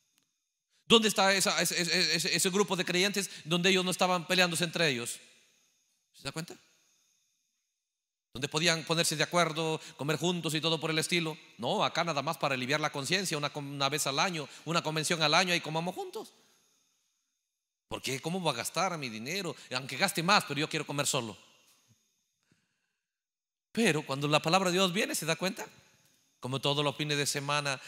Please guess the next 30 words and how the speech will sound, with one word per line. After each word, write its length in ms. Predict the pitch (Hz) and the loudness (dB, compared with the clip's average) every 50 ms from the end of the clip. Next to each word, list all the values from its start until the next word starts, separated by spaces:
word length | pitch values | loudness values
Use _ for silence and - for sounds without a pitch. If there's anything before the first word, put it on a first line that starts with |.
| - - - - | -20 -20 -14 -10
cada 380 | - - 151 165 165 170 151 139 | -6 -4 -4 -4 -4 -6 -8 -4
fin 240 | - 180 190 185 | -4 -4 -2 -2
de 100 | 180 170 | -4 -4
semana, 320 | - 165 156 175 220 226 - | -4 -4 -4 -6 -6 -6 -4
hermanos, 540 | 160 160 160 202 247 240 214 170 - - - - - | -6 -6 -4 -6 -8 -6 -8 -8 -10 -10 -12 -12 -4
llega 240 | 131 147 165 175 | -2 0 0 2
a 20 | 165 | 0
ser 160 | - 185 170 | 0 0 -2
normal 480 | 170 170 151 139 123 110 101 117 147 165 | 0 0 -2 0 0 2 2 2 2 0
ya 220 | 190 185 147 117 - - - | 2 2 0 0 0 -4 -2
atender 380 | 117 139 139 - 135 131 135 131 | -2 -2 -2 -2 -4 -2 -2 -2
a 60 | 127 | -2
nuestros 220 | 131 120 - - 120 | -4 -4 -8 -8 -8
hermanos, 500 | 117 117 117 123 120 120 127 127 127 120 | -8 -4 -2 0 0 0 0 -2 -4 -8
compartir 380 | - 135 117 123 120 - 135 127 | -8 -6 -8 -8 -8 -6 -6 -6
lo 120 | 127 - | -6 -6
poco 240 | - 131 - - - | -6 -10 -10 -10 -12
que 120 | - 120 | -10 -6
Dios 180 | 110 120 120 98 | -6 -6 -6 -6
de 60 | 117 | -8
repente 220 | 104 - 127 113 120 | -8 -8 -8 -4 -4
Dios 100 | 123 120 | -6 -4
nos 120 | 120 - | -6 -8
permite 320 | - 117 117 123 104 - | -8 -6 -8 -6 -8 -8
tener, 540 | - - 110 117 123 123 123 127 123 113 - - - - - | -8 -8 -4 0 2 2 2 2 2 -2 -4 -10 -14 -6 -4
a 80 | 113 | -4
veces, 280 | 117 127 120 127 - - | -2 -2 -4 -4 -4 0
a 100 | 123 120 | 0 0
veces 260 | 131 143 123 123 - | 0 0 -4 -4 -8
con, 220 | - 135 123 113 | -8 -8 -10 -10